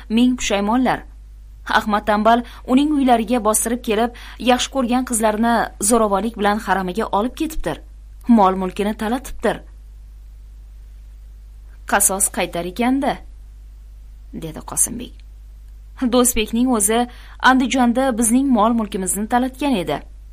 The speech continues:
Janob Amir al-Umaro, Tambalning amaldoru soliqchilari ham jabr zulmni haddidan oshirib yubordi. El yurt ularga qarshi isyon ko'taradigan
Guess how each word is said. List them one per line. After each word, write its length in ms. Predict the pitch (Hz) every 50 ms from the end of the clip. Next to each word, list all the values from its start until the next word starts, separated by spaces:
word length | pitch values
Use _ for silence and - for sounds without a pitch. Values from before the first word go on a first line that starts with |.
| - - - - - - - - - - - - - - - - - - - - - - - -
Janob 480 | 233 208 208 214 202 208 208 208 214 - - - - - - - - - - -
Amir 320 | 233 247 254 269 294 269
al-Umaro, 800 | 262 254 254 247 - 226 226 226 214 214 214 220 226 220 190 - - - - - - - - - - -
Tambalning 560 | - 226 214 208 196 190 190 196 202 226 220 -
amaldoru 500 | - 208 214 196 190 185 196 208 226 220 208
soliqchilari 640 | - - 185 180 185 180 - - 180 180 190 214 214
ham 200 | 247 233 240 240 - - - - - -
jabr 300 | 220 196 247 233 233 277
zulmni 480 | 285 254 269 262 254 233 233 240 247 247 214 - - - - - -
haddidan 400 | - 247 202 185 190 170 185 196 202 - 180
oshirib 280 | 170 - - 202 220 240 247
yubordi. 340 | 254 294 269 208 156 151 - - - - - - - - - - - - - - - - - - -
El 180 | - 214 214 208
yurt 240 | 214 226 226 233 233 - - - - - -
ularga 360 | 240 254 254 240 240 285 269 -
qarshi 240 | 269 254 247 - 269 262 - 226
isyon 280 | - - 240 226 233 233 233
ko'taradigan 500 | 240 226 226 208 208 208 202 220 233